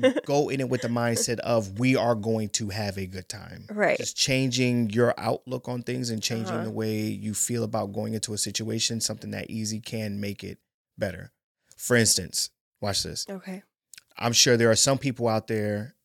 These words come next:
Speaker 1: some couple, or probably a lot of couples out there that don't just have spontaneous sex.
Speaker 2: Mm-hmm.
Speaker 1: Sex is probably a planned thing that takes
Speaker 2: That's
Speaker 1: place
Speaker 2: probably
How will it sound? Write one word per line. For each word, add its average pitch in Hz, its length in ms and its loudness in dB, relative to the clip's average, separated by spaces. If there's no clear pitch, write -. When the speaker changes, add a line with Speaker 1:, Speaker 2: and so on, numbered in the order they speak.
Speaker 1:
some 120 240 0
couple, 120 240 -4
or 98 320 -6
probably 113 400 -4
a 107 40 -10
lot 113 200 -2
of 113 160 -4
couples 107 340 -8
out 98 140 -10
there 98 240 -8
that 104 380 2
don't 127 260 2
just 113 240 0
have 110 160 2
spontaneous 98 680 -4
sex. - 520 -4
Speaker 2:
Mm-hmm. 196 360 -4
Speaker 1:
Sex - 340 0
is 110 100 0
probably 101 260 -4
a 98 60 -4
planned 104 380 -6
thing 123 360 0
that 107 200 -4
takes 110 220 -6
Speaker 2:
That's 202 100 -6
Speaker 1:
place 110 360 -2
Speaker 2:
probably 190 400 -6